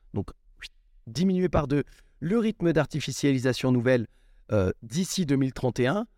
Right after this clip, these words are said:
par rapport à la décennie deux mille onze deux mille vingt et un. Et puis, elle doit aussi atteindre d'ici à deux mille cinquante une artificialisation nette de zéro pour cent. C'est ce qu'on appelle le zan,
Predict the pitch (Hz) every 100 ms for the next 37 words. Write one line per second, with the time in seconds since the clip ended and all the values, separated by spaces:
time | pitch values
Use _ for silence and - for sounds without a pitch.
0 | _ _ 151 135 135 175 202 - 135 120
1 | 117 120 117 123 185 - 117 131 131 143
2 | 180 147 151 135 127 95 - _ _ _
3 | _ _ _ - 147 - 247 - 147 156
4 | 165 151 127 - 127 95 104 98 110 98
5 | 107 104 - - 175 185 220 - 214 220
6 | 190 170 - 151 143 127 120 - 101 110
7 | 190 - - 127 151 110 143 127 101 -
8 | - 117 165 - _ - 208 170 127 90
9 | 135 160 - 107 104 95 120 165 180